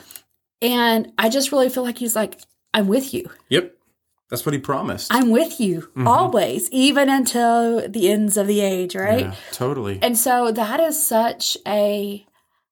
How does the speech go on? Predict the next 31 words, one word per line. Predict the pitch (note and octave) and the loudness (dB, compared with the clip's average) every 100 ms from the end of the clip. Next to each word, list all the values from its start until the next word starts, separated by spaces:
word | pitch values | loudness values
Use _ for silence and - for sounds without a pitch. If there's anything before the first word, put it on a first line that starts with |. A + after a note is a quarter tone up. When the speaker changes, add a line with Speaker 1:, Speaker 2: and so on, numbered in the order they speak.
| _ _ _ - | _ _ _ -10
Speaker 1:
I | B3+ | -2
don't | C#4+ | 0
know, | D4 D4+ A#3 | 2 4 4
like, | F#3+ F3+ - - _ A#3+ | 2 0 -2 -18 _ -2
that | G#3 G3 D#4 | 2 2 2
is | D4+ | 0
something | D4+ C#4 C4+ | -2 0 -2
that's | C4+ | -2
kinda | - C#4+ | -6 -4
wrecked | B3 C4 C4+ | -2 -4 -6
me | F3+ - _ | -14 -14 _
a | - | -2
Speaker 2:
Yeah. | C#3 | 0
Speaker 1:
little | G3+ | 0
bit, | F#3 F3 - - | -2 -2 -2 2
a | |
Speaker 2:
And | A3 | 4
Speaker 1:
lot. | D#3 | 4
Speaker 2:
I | F3 | 4
think | F#3+ F#3 | 2 2
it | B2+ | 2
needs | B2+ D3+ - | 2 2 2
Speaker 1:
<laughs> | - | 2
Speaker 2:
to | D3 | 2
wreck | A#2+ A2+ A#2 | 2 2 2
us | A2+ A2+ - - - - - | 0 0 -4 -10 -20 -18 0
because, | B2 A#2+ B2+ A#2+ A2 | 0 2 2 4 2
and, | A2+ B2 A2+ | 0 -2 0
and | B2+ | 0
I | |
wanna | C#3+ E3+ C3 | 0 0 -2